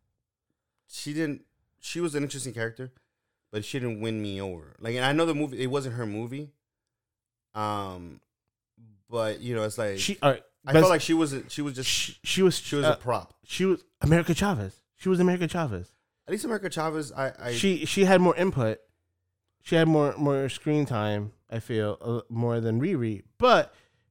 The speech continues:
Speaker 2: she was
Speaker 1: They were not
Speaker 2: used
Speaker 1: ground, they were not, they were not fleshed out characters.
Speaker 2: They wouldn't, they, because that was her introduction. I guess, uh, the next one that they might use her again, I think they might, I don't know if they're gonna do a T V show or a movie with America Chavez again to bring
Speaker 1: Mm.
Speaker 2: her, to flesh her out even more.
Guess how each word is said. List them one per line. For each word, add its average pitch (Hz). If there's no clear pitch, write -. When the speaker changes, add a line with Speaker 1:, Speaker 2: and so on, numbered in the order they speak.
Speaker 2:
she -
was 156
Speaker 1:
They 139
were 170
not 175
Speaker 2:
used 151
Speaker 1:
ground, 123
they 127
were 139
not, 131
they 123
were 131
not 123
fleshed -
out 98
characters. 90
Speaker 2:
They 147
wouldn't, 160
they, 160
because 143
that 143
was 143
her 143
introduction. 117
I 120
guess, 131
uh, 123
the 123
next 127
one 127
that 127
they 120
might 120
use 123
her 135
again, 151
I 131
think 160
they 151
might, 135
I 127
don't 143
know 147
if 131
they're 131
gonna 131
do 120
a 110
T 147
V 135
show 131
or 110
a 98
movie 131
with 110
America 110
Chavez 143
again 107
to 107
bring 113
Speaker 1:
Mm. -
Speaker 2:
her, 110
to -
flesh 117
her 120
out 113
even 113
more. 135